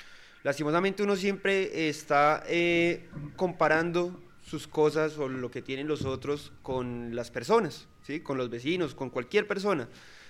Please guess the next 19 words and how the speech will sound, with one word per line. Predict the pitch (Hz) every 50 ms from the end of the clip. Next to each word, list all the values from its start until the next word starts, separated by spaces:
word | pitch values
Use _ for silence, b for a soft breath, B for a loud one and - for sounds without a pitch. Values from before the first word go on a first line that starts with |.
| B B - -
que | - 151 143 143 143 139 139 135 135 135 131 127 127 120
si | 120 - - - - - - - - - - - 147
el | 139 135
carro, | - 147 143 139 147 160 160 -
si | - - 165
el | 139
vecino | 131 143 135 147 151 151
tiene | 165 175 175
un | 175
carro, | - 190 190 202 220 226
entonces | 214 196 - 147 147 139 139 139
yo | 139 147 147
quiero | - 160 139 131
tener | 160 143 135
un | 131 117
carro | 131 127 131
mejor, | 139 135 127 127 123 120 104
que | - 123
si, | 120 - 127 127 123 123 123 123 123 117 113 -